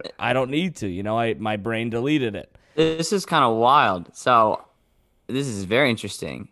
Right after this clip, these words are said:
Speaker 2: Now, Caden, think about that memory. And when you think about that memory, how do you picture it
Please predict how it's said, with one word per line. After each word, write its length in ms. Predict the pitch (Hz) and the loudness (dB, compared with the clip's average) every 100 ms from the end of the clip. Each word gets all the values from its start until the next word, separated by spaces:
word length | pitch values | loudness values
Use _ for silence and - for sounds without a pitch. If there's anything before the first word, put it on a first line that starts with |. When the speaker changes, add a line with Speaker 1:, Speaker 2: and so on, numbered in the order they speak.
| 110 | -2
Speaker 2:
Now, 340 | 120 143 190 | 2 4 4
Caden, 460 | - 113 98 92 - | 2 0 2 -2 -8
think 300 | - 127 196 | 0 2 2
about 480 | 180 139 139 120 - | 4 2 4 0 2
that 160 | 110 92 | 0 2
memory. 540 | 113 101 87 69 113 _ _ - | -2 -2 -4 -8 -14 _ _ -6
And 60 | 117 | -2
when 80 | |
you 80 | 120 | -2
think 240 | - 151 143 | 0 0 2
about 200 | 127 117 | 0 0
that 140 | 90 | -2
memory, 520 | 117 123 101 101 95 _ _ _ _ | 0 -2 -2 -6 -8 _ _ _ _
how 180 | - 139 | 0 0
do 80 | 151 | 2
you 80 | 143 | -2
picture 640 | _ - 156 - - 101 | _ -2 -2 -2 -4 -4
it 180 | 80 | -4